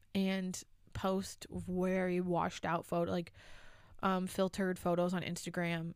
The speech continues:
and, you know, they're, like, a size two. Like, and, and I know I'm, like, stereotyping and stuff like that, um, but so much of it was, like, really basic and cheesy, and some of it's legit for sure. Um,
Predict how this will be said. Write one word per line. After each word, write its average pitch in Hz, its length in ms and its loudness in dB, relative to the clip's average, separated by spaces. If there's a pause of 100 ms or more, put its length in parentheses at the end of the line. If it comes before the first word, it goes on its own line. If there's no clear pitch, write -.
(160)
and, 143 500 -6
you - 140 -6
know, 85 200 -6
they're, 180 240 -2
like, 175 140 -4
a 175 60 -2
size 170 380 -2
two. 170 260 0
Like, 185 220 2
and, 240 140 2
and 247 200 2
I 247 60 4
know 233 120 4
I'm, 190 120 2
like, 180 160 -4
stereotyping - 540 -6
and - 120 -6
stuff - 160 -8
like - 160 -6
that, - 200 -8 (760)
um, 190 240 4
but 190 140 0
so 262 120 0
much 285 160 4
of 247 80 4
it 240 80 6
was, 196 120 0
like, 190 200 0
really 190 200 4
basic 180 440 0
and 170 80 -2
cheesy, 208 460 -2 (140)
and 311 160 -2
some 392 120 -2
of 294 100 2
it's 185 160 -2
legit 151 360 -2
for 185 160 0
sure. - 300 -4 (280)
Um, 185 380 -2